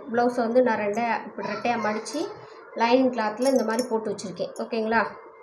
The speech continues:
இந்த மாதிரி போட்டிருக்கேன். இப்போ வந்து பிளவுஸோட அகலம் எவ்வளோ இருக்குன்னு,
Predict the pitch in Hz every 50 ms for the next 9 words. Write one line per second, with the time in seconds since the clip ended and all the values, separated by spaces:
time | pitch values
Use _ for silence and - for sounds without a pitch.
0 | - - - - - - - - - - - - 240 220 220 214 214 277 277 -
1 | 233 226 220 220 196 180 190 170 - - - - - - - - - - - -
2 | - 240 240 233 254 269 330 330 277 226 226 240 240 262 254 - 254 240 254 285
3 | 277 240 220 208 202 202 196 196 190 - - - 226 226 262 254 240 226 208 214
4 | 220 220 208 - - 262 294 294